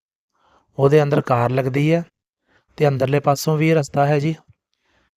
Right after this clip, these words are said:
ਆਹ ਦੇਖੋ ਜੀ, ਬਾਹਰਲੇ ਪਾਸੇ ਸ਼ਟਰ ਲੱਗਾ ਹੋਇਆ। ਬੈਠਕ ਦੁਕਾਨ ਲਈ ਵੀ ਯੂਜ਼ ਹੋ ਸਕਦੀ ਹੈ, ਜਿਹੜਾ ਮਰਜ਼ੀ ਕੰਮ ਕਰੋ, ਸ਼ਟਰ ਲੱਗਾ ਹੋਇਆ, ਸਪੇਸ ਕਾਫੀ ਹੈਗੀ ਹੈ।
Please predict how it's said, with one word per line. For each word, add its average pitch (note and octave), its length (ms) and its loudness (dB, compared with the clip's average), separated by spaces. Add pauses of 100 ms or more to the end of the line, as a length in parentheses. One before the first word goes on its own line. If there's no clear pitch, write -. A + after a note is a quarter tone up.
(1160)
ਆਹ C3+ 140 4
ਦੇਖੋ B2+ 240 -2
ਜੀ, B2 180 -4 (880)
ਬਾਹਰਲੇ C3+ 320 2
ਪਾਸੇ C#3 180 -2
ਸ਼ਟਰ B2 280 -8
ਲੱਗਾ C3 280 -4
ਹੋਇਆ। D#3 260 -2 (1080)
ਬੈਠਕ E3 480 2
ਦੁਕਾਨ D3+ 420 0
ਲਈ F3+ 140 -2
ਵੀ G3 80 -2
ਯੂਜ਼ F3+ 260 2
ਹੋ F3+ 60 0
ਸਕਦੀ E3 440 2
ਹੈ, F3+ 100 4 (440)
ਜਿਹੜਾ D3 180 2
ਮਰਜ਼ੀ D#3+ 260 -2
ਕੰਮ D3 280 2
ਕਰੋ, D#3+ 200 4
ਸ਼ਟਰ D#3 280 0
ਲੱਗਾ C#3+ 280 2
ਹੋਇਆ, D#3+ 340 4 (420)
ਸਪੇਸ D3+ 320 0
ਕਾਫੀ D3+ 380 2
ਹੈਗੀ D#3 280 2
ਹੈ। E3 80 0